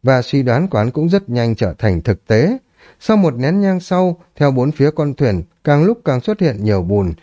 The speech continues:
Trong tiếng nổ vang, toàn bộ con thuyền chậm rãi dừng lại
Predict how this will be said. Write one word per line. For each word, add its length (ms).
Trong 180
tiếng 280
nổ 180
vang, 360
toàn 220
bộ 120
con 220
thuyền 280
chậm 260
rãi 240
dừng 280
lại 200